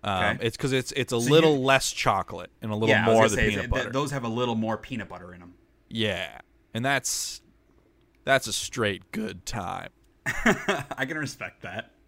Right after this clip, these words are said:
Speaker 1: Yeah.
Speaker 2: So when
Speaker 1: Um,
Speaker 2: it comes to,
Speaker 1: wh-, what's
Speaker 2: like,
Speaker 1: your favorite Mountain
Speaker 2: shitty
Speaker 1: Dew
Speaker 2: food
Speaker 1: flavor?
Speaker 2: Original. I like,
Speaker 1: Okay.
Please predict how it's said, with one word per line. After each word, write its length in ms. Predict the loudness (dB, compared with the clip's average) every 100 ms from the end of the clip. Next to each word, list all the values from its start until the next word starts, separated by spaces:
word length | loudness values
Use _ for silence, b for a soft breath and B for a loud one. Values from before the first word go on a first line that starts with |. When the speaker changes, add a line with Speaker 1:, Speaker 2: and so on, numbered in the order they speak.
| _ -8
Speaker 1:
Yeah. 360 | -6 -6 -8 -14 _ _ _ _ b b b b b -6
Speaker 2:
So 380 | -2 0 0 0
when 100 | -2
Speaker 1:
Um, 20 |
Speaker 2:
it 40 |
comes 220 | -4 0
to, 60 | 4
Speaker 1:
wh-, 40 | 6
what's 140 | 4
Speaker 2:
like, 20 |
Speaker 1:
your 80 | 4
favorite 300 | 4 4 6
Mountain 240 | 6 6
Speaker 2:
shitty 40 | 4
Speaker 1:
Dew 140 | 2
Speaker 2:
food 100 | 2
Speaker 1:
flavor? 380 | 0 -4 -6 -10 -14 _ _ _ _ _ _ _ _ -4
Speaker 2:
Original. 560 | -2 -2 -4 -8 -10 _ b b
I 80 | 2
like, 260 | 4 2
Speaker 1:
Okay. 140 | 2